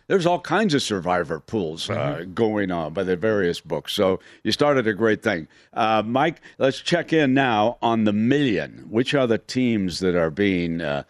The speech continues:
Speaker 1: picked by the folks in the million?
Speaker 2: The Jacksonville Jaguars.
Speaker 1: Hmm.
Speaker 2: Thirteen hundred and seventy-eight people chose them, catching four. That was
Speaker 1: They
Speaker 2: the
Speaker 1: were catching
Speaker 2: number.
Speaker 1: four before it went to three.
Speaker 2: Thursday morning when we put it out with, with four.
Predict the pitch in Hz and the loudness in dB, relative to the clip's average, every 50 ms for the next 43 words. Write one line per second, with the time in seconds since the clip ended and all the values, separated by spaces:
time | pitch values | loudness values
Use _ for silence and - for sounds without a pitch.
0 | _ - - - _ - - 123 113 - - 107 92 87 82 80 - - 107 98 | _ -20 -20 -20 _ -4 -2 -2 -2 -2 -2 -2 -2 -2 -2 -4 -4 -4 -4 -4
1 | 82 - - 85 78 76 73 82 78 65 58 53 - _ _ - 110 95 90 92 | -4 -4 -8 -8 -6 -6 -4 -4 -4 -6 -6 -12 -18 _ _ -10 -10 -10 -10 -10
2 | - - 143 143 156 165 180 - - - - 156 131 123 120 120 110 104 98 98 | -10 -2 0 0 0 0 -2 -6 -8 -10 -8 -6 -6 -4 -2 -2 -2 -2 -2 -4
3 | 95 113 123 127 123 120 104 87 90 92 92 90 90 - - _ _ _ _ _ | -4 -2 0 0 0 -2 -4 -6 -10 -12 -12 -14 -16 -18 -20 _ _ _ _ _
4 | _ _ _ _ _ - 135 156 147 - 196 208 208 - _ _ - - 175 175 | _ _ _ _ _ -8 -6 -6 -4 -2 -2 -4 -4 -8 _ _ -2 0 0 0
5 | 165 165 143 147 147 143 143 131 113 101 92 - - 131 127 127 131 127 117 120 | -2 -2 -2 0 0 2 2 2 2 0 -4 -6 -4 -4 -2 -2 -2 -4 -4 -2
6 | 113 107 113 110 - - 117 107 - - 92 80 - - 92 92 90 85 - 90 | -2 -2 -2 -4 -6 -6 -6 -6 -6 -8 -12 -12 -6 -6 -4 -4 -4 -6 -6 -6
7 | 87 90 80 80 _ _ _ _ _ _ _ _ - - 151 139 - - 135 117 | -6 -6 -6 -8 _ _ _ _ _ _ _ _ -2 0 0 0 -2 -2 -4 -4
8 | 101 - - - 139 120 101 92 104 113 110 - 117 113 113 123 123 117 123 123 | -4 -4 0 2 4 4 4 2 2 0 0 0 0 2 4 4 4 4 2 0
9 | 131 131 131 123 120 101 82 82 92 110 113 110 113 110 - 98 - - 92 76 | 0 0 -2 -2 -2 -6 -6 -6 -4 -2 -2 0 -2 -4 -4 -6 -6 -4 -2 0
10 | 120 120 123 127 - - 131 131 127 123 120 120 120 120 120 120 117 - - 143 | 2 2 2 0 0 0 0 0 2 2 0 0 0 -2 -2 -4 -4 -4 0 0
11 | 135 135 120 110 104 98 - - - 90 107 113 - - 113 113 98 - - - | 2 2 4 4 2 2 0 -4 -4 -2 -2 -2 -2 -2 0 0 0 0 -2 -2
12 | - 131 123 120 113 110 110 | 2 2 4 4 4 2 0